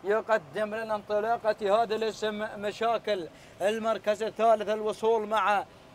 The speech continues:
الشعار طحان سلطان بن علي بن سلطان بن رشيد يقدم لنا طحان على المركز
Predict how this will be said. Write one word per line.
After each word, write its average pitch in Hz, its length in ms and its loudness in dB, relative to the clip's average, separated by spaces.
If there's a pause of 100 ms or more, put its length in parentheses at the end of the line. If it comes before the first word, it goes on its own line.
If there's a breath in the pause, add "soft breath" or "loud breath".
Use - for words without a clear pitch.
(140)
الشعار 214 840 2
طحان 214 420 0
سلطان 214 340 -2
بن 208 120 -4
علي 220 180 -2
بن 214 100 -4
سلطان 214 400 -2
بن 220 80 -2
رشيد 220 440 0 (340 loud breath)
يقدم 220 640 -2
لنا 214 260 0
طحان 214 560 0
على 214 240 -2
المركز 214 680 -2